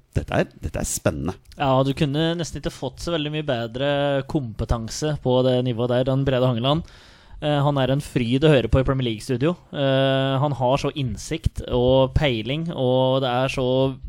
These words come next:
Speaker 2: fornuftig, eh, det han kommer med. Det samme med Petter Myhre for øvrig, eh, hvis vi bare skal ta det kjapt. Og det gikk greit med Lillestrøm også når han kom inn i trenerteamet der. Eh, så få inn Hangeland der,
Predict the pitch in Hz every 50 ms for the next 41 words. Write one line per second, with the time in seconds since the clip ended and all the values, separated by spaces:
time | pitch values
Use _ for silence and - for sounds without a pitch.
0 | - - - 151 139 127 - - - - - 180 - - - - 139 135 135 131
1 | 135 131 135 123 123 135 160 170 - - - - - - - - - - _ -
2 | - 135 160 135 143 147 - 147 - 156 156 135 123 117 113 107 135 131 127 127
3 | 139 160 147 - 180 170 151 147 135 - 147 139 139 143 139 131 127 156 147 143
4 | 139 143 135 - 143 131 127 135 123 151 151 - - 160 147 143 143 135 131 -
5 | - 160 - 143 131 127 127 151 139 135 120 110 110 - 127 131 131 135 139 143
6 | 139 135 135 135 131 127 143 127 123 123 127 127 127 - 135 120 110 107 - 127
7 | 123 127 131 139 156 - - - - - - - - - - - - _ - 160
8 | 156 151 156 156 151 156 151 151 151 151 151 151 147 147 - 170 165 160 160 160
9 | 160 160 151 - - 156 135 135 139 151 135 151 131 117 117 113 127 135 139 143
10 | 147 165 175 -